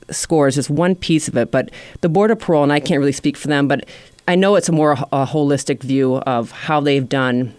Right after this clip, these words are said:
while they're incarcerated. Again, have they made changes? Have they taken program? Have they completed success-, successfully? Um, you know, how are they, they're behaving? So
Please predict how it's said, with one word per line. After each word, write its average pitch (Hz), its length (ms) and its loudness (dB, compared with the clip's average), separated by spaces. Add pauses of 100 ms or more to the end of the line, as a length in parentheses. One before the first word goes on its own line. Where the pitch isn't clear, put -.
while 131 260 0
they're 123 140 0
incarcerated. 123 840 -2 (500)
Again, 131 500 -2 (300)
have 160 180 0
they 151 100 2
made 135 220 0
changes? 127 440 -2
Have 147 220 -2
they 143 100 0
taken 131 280 -4
program? 127 400 -2
Have 139 200 -2
they 139 80 0
completed 131 380 -4
success-, - 480 -8
successfully? 123 840 -4 (460)
Um, 127 540 -2
you 151 160 0
know, 135 160 0
how 139 580 0 (100)
are 143 80 0
they, 135 100 0
they're 139 220 -6
behaving? 135 600 0
So 143 280 0